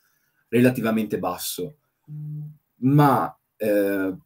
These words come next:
adesso che, eh, scambiamo milioni, cioè, ehm, basti pensare che, ehm,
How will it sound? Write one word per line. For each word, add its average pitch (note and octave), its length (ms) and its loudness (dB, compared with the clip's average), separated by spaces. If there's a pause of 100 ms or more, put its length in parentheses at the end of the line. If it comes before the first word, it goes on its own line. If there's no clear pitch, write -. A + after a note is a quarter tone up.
(680)
adesso A#2+ 480 0
che, A#2 260 0
eh, F#2 140 -10
scambiamo G2+ 560 -4
milioni, F#2+ 520 -6
cioè, - 220 -14
ehm, F2+ 560 -12
basti F#2 220 -14
pensare F2+ 440 -6
che, F2+ 460 -6
ehm, E2+ 1300 -8